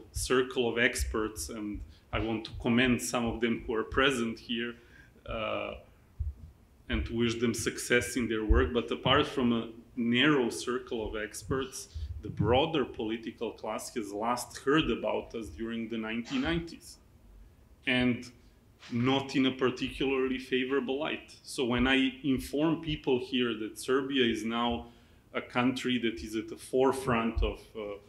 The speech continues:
development of e-government, say, in our region, or it, that it has been the first country in our part of the world to introduce computer coding to elementary schools and,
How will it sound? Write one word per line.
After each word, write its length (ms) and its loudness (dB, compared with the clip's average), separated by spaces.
development 760 4
of 120 0
e-government, 840 0
say, 280 -14
in 160 -6
our 300 -12
region, 500 -10
or 220 -2
it, 240 -2
that 180 -4
it 120 -2
has 180 -2
been 180 4
the 80 6
first 420 -2
country 600 2
in 100 2
our 160 2
part 360 4
of 120 -8
the 80 -4
world 300 -2
to 80 -4
introduce 680 -4
computer 680 2
coding 500 8
to 100 0
elementary 560 2
schools 540 -2
and, 340 -4